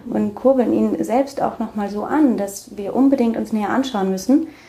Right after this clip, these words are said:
welche Beiträge haben diese Medien zu dem Thema damals geleistet, um eben auch zu verstehen, wie sie die Integration letztlich ja nicht vielleicht nur vorangetrieben, vielleicht auch gehemmt haben, also welche Rolle sie da insgesamt gespielt haben.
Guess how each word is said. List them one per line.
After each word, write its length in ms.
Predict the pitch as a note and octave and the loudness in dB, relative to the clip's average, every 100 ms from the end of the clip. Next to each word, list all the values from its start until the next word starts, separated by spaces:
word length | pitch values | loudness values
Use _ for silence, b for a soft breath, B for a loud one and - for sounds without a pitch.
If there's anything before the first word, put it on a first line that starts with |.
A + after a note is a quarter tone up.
| B B - | B B -4
welche 300 | G#3 G#3+ A#3+ | -4 -2 2
Beiträge 760 | G#3+ G#3+ - G#3+ G#3 G3 - - | 2 2 -2 -2 0 0 -2 -4
haben 260 | G#3 G3+ G#3 | -2 0 0
diese 200 | G#3 G3+ | 0 2
Medien 420 | G#3 G3+ G3+ F#3+ | 2 0 -4 -2
zu 140 | - | -2
dem 180 | G#3 G3 | -4 -4
Thema 340 | G3+ G3 F#3+ | -4 0 0
damals 460 | F3+ F#3 F3+ F3+ F3 | 2 2 4 4 0
geleistet, 640 | F3+ F3 F3 - E4 D#4+ b b b b | -4 -4 -4 -4 -4 -4 b b b b
um 220 | C#4 D4 | 4 4
eben 300 | C4 A#3+ - | 4 0 0
auch 200 | G#3+ G#3+ | -2 -4
zu 140 | - - | -14 -12
verstehen, 720 | G3+ - - F#3 G#3+ D4+ G#3 | -10 -8 -2 0 4 4 4
wie 160 | G#3 | 0
sie 120 | A3+ A#3+ | 0 0
die 80 | |
Integration 800 | G#3+ G#3+ G#3 F#3 - A3 B3 C#4 | -2 -4 -6 -8 -4 2 6 4
letztlich 920 | G#3+ - - A#3+ - - - - - - - | 2 -6 -2 -2 -2 -18 -20 -20 -20 -18 -6
ja 200 | G#3+ G#3 | -4 -2
nicht 280 | G3 F#3+ - | -4 -6 -8
vielleicht 360 | - F#3 F#3 | -4 -2 -2
nur 100 | G3 | -6
vorangetrieben, 720 | F#3 F3 F3 C#4 C#4 D4+ D4+ D4 | -4 -2 2 2 0 0 2 2
vielleicht 240 | G3 F#3+ | 0 -8
auch 100 | - | -10
gehemmt 420 | E3 E3+ B3+ C4+ | -6 0 0 0
haben, 260 | C4 C#4 C#4 | -2 2 2
also 280 | A3 G#3+ G#3+ B B B B | 2 -2 -8 B B B B
welche 260 | - G#3 G#3 | -6 -4 2
Rolle 220 | A3+ C#4 | 4 4
sie 80 | A3 | 4
da 80 | G#3+ | 2
insgesamt 480 | - A3+ G#3+ G3 G3 | 0 -2 -4 -4 -2
gespielt 460 | - C4+ C#4 C4+ | 0 4 4 2
haben. 260 | F3+ - | -8 -8